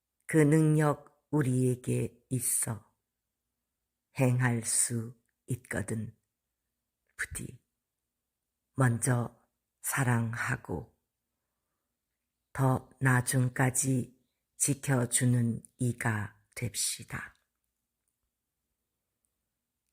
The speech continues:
사랑하던 이를 미워하게 되는 일은 몹시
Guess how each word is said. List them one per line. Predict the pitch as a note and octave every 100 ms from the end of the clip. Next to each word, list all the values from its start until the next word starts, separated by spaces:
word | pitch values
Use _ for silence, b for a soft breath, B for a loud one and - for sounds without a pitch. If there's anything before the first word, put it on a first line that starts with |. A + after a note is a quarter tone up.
| _ _
사랑하던 | - E3+ D#3 D3 D3 C#3 D3 C#3
이를 | D#3+ E3 D#3+ D3 - _ -
미워하게 | D#3 C#3 C3 B2+ C3 A#2+ B2 B2 - -
되는 | C3 B2+ B2 A#2+ - -
일은 | A#2 A2+ A2+ G#2+ A2 - _ _ _ _ _ _ _ _ -
몹시 | A2 - - - - A#2 -